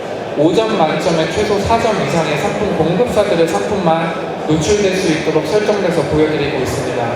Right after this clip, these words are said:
여기 이 역시 이제 일육팔팔에서도 이제 한국으로의 지-, 뭐,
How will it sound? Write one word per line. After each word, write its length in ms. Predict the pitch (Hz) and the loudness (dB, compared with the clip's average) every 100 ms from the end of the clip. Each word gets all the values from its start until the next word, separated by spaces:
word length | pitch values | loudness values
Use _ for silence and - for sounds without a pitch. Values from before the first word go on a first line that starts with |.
| - - - - - - - | -6 -8 -8 -8 -8 -6 0
여기 300 | 165 185 196 | 0 0 2
이 60 | 185 | 2
역시 320 | 175 190 208 | 2 0 2
이제 160 | 175 | 2
일육팔팔에서도 960 | 180 254 254 254 240 202 185 165 170 170 | 2 2 0 2 2 2 0 2 2 2
이제 220 | 143 139 135 135 - - - | 2 0 0 -4 -6 -6 -4
한국으로의 800 | 233 233 226 208 185 175 170 170 | -2 0 2 2 4 2 0 0
지-, 200 | - - | -2 0
뭐, 280 | 127 127 | 0 0